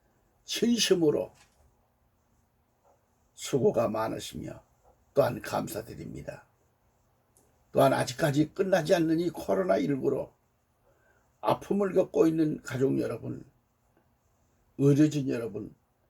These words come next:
자원봉사자 여러분, 공직자 여러분, 힘을 내십시오. 부족한 이 사람은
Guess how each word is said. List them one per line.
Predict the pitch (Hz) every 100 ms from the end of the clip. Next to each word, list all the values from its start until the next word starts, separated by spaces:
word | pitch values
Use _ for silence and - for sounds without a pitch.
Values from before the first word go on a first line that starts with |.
| _ _ _
자원봉사자 | - 127 135 165 175 160 - - 143 139
여러분, | - 139 - - _ _ _ _ _ _ _ _ _ _ -
공직자 | 117 131 139 - - -
여러분, | 98 - - - _ _ _ _ _ _ _ _ _ _ _ _ _ _ _ _ _
힘을 | - 190 175 147
내십시오. | 107 - - - - _ _ _ _ _ _ _ _ _ _ _ _ _ _ _ _ _ _ _ _ _ _ _ _ _ _ _ _ _
부족한 | - 127 131 123
이 | 120
사람은 | 123 117 117 107 -